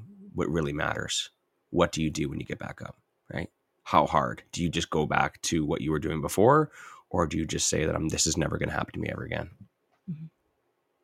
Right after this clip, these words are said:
Speaker 1: I just, I just hope that it doesn't have, I, I, I don't want it to be a rock bottom.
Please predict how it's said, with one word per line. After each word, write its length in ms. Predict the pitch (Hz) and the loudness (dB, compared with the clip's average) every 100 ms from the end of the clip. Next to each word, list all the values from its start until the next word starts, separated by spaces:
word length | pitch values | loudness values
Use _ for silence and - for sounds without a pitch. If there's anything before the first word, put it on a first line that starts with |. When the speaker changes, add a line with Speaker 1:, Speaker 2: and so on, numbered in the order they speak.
| _ _ - - | _ _ -12 -4
Speaker 1:
I 40 | |
just, 240 | - 98 - | 0 2 4
I 60 | 95 | 4
just 180 | 95 | 10
hope 160 | 120 - | 10 10
that 100 | 123 | 6
it 80 | 95 | 6
doesn't 220 | 87 82 | 4 4
have, 300 | - 76 76 - _ _ _ _ - | 6 6 6 0 _ _ _ _ -2
I, 120 | - - 82 | -2 0 -4
I, 140 | 87 _ - | -4 _ 4
I 100 | 98 | 6
don't 300 | 90 113 - | 10 10 10
want 220 | 87 90 | 8 8
it 60 | 87 | 8
to 80 | 80 | 2
be 500 | 73 85 80 76 - _ _ _ _ _ _ _ _ _ _ _ _ _ _ 92 | 4 6 6 4 0 _ _ _ _ _ _ _ _ _ _ _ _ _ _ 4
a 80 | |
rock 300 | 82 78 73 | 8 8 6
bottom. 440 | - 71 73 76 | 2 2 2 -2